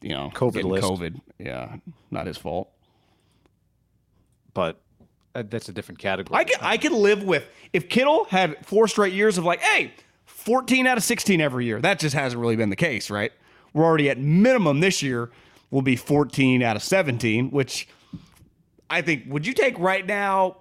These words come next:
Speaker 1: thirteen out of seventeen? If I just told you that right
Speaker 2: Yeah.
Speaker 1: now, you're taking thirteen out of seventeen.
Speaker 2: Absolutely.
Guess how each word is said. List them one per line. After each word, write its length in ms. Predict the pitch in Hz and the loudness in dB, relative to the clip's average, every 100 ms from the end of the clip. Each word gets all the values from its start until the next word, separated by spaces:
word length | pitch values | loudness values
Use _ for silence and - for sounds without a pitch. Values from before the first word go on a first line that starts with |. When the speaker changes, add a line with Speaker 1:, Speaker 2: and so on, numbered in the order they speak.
| _ | _
Speaker 1:
thirteen 480 | - 226 262 330 339 | -4 -2 -2 -2 0
out 120 | 294 | 0
of 40 | 247 | 0
seventeen? 520 | 320 302 262 269 294 | 0 2 2 0 0
If 80 | 180 | 0
I 80 | 196 | -2
just 120 | 160 | 0
told 180 | 196 175 | -2 0
you 60 | |
that 80 | 180 | 0
right 80 | 170 | 2
Speaker 2:
Yeah. 100 | 127 | 0
Speaker 1:
now, 200 | 143 107 | -2 -10
you're 100 | 120 | -4
taking 220 | 170 143 | -4 -4
thirteen 300 | 131 180 175 170 | -4 -4 -2 -2
out 80 | |
of 40 | 156 | 0
seventeen. 460 | 143 127 113 95 - - | -2 -4 -8 -12 -10 -2
Speaker 2:
Absolutely. 600 | 127 101 120 143 - | -2 2 2 2 0